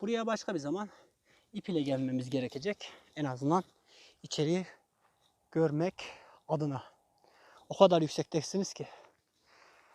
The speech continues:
Şöyle bakın çevrenize. Neler görüyorsunuz.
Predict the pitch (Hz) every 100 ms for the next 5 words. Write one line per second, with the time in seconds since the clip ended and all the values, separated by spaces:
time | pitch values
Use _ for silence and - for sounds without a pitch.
0 | - _ _ - 143 135 160 - 151 143
1 | 127 120 117 151 - - - _ _ _
2 | _ - - - - 143 143 143 127 127
3 | - 131 - -